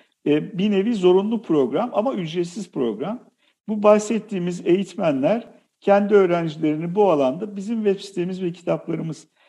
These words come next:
çerçevesinde yetiştiriyorlar ve Türkiye Sualtı Sporları Federasyonu da bu kişilere ücretsiz olarak sualtı kültür mirasının korunması sertifikasını veriyor. Bu örnek bir program oldu.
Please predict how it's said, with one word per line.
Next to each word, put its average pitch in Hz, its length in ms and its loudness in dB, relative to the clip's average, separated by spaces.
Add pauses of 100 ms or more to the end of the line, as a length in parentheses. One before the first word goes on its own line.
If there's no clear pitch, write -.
(120)
çerçevesinde 135 800 0
yetiştiriyorlar 185 920 -2 (380)
ve 160 320 0
Türkiye 202 420 -4
Sualtı 170 420 -2
Sporları 139 400 0
Federasyonu 170 760 -2
da 233 280 -4 (380)
bu 220 80 -2
kişilere 170 500 0
ücretsiz 185 540 -2
olarak 175 460 0 (180)
sualtı 190 460 0
kültür 196 300 -8
mirasının 175 540 0
korunması 165 560 -4
sertifikasını 147 800 -2
veriyor. 113 320 -8 (360)
Bu - 120 2
örnek 214 340 4
bir 233 80 -2
program 139 460 0
oldu. 143 500 -2